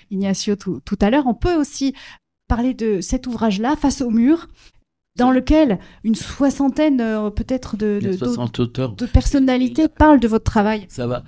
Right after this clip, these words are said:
Speaker 2: Non, ça, c'est, oh, je, pardon, je vais, je vais en parler un peu, mais c'est pas pour vous dire d'acheter, hein. Je, c'est pas parce que je suis dans une librairie. Non, mais c'est parce que c'est, c'est parce que,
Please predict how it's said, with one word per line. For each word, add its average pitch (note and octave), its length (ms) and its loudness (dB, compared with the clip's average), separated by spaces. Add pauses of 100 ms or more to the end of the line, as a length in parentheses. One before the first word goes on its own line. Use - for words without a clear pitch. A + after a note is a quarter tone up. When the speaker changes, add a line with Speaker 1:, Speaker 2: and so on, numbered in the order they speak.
(120)
Speaker 2:
Non, C#3 140 -4
ça, C#3+ 180 -6
c'est, C#3 520 -8 (1080)
oh, A2+ 80 2
je, - 60 -2 (520)
pardon, G2+ 400 -16
je G2 120 -20
vais, G2 180 -16 (100)
je - 160 -18
vais G2+ 140 -14
en F#2+ 100 -8
parler G2+ 280 -10
un F#2+ 100 -12
peu, A#2+ 180 -6 (240)
mais A2 80 -12
c'est A#2 140 -12
pas A2+ 160 -12
pour G#2+ 160 -14
vous G#2 100 -16
dire A2 220 -18
d'acheter, F#2+ 500 -14
hein. F#2 160 -18
Je, - 100 -20 (360)
c'est - 80 -6
pas A2+ 100 -4
parce A#2 160 -6
que - 80 -14
je - 60 -12
suis B2 100 -4
dans A#2 120 0
une A#2 260 -2
librairie. A2+ 640 -2 (440)
Non, A#2+ 140 2 (260)
mais C3 120 -2
c'est C#3+ 140 0
parce D3 240 -2
que C3+ 260 -10 (180)
c'est, B2+ 380 -8 (580)
c'est G#2+ 160 -12
parce A2 260 -6
que, A2+ 320 -8